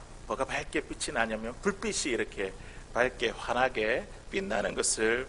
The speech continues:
보게 됩니다. 거리의 나무들마다, 어, 꼬마 전구를 걸고, 그리고 집들과 창틀에는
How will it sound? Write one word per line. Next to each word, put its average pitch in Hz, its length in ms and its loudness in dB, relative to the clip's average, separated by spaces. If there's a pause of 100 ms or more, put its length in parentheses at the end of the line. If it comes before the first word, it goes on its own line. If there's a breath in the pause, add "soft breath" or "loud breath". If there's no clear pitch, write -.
보게 127 260 6
됩니다. 98 540 -6 (680 loud breath)
거리의 165 640 12
나무들마다, 135 1120 6
어, 131 180 -2
꼬마 156 300 6
전구를 120 420 -2
걸고, 104 720 0
그리고 107 280 0
집들과 - 720 6
창틀에는 143 760 0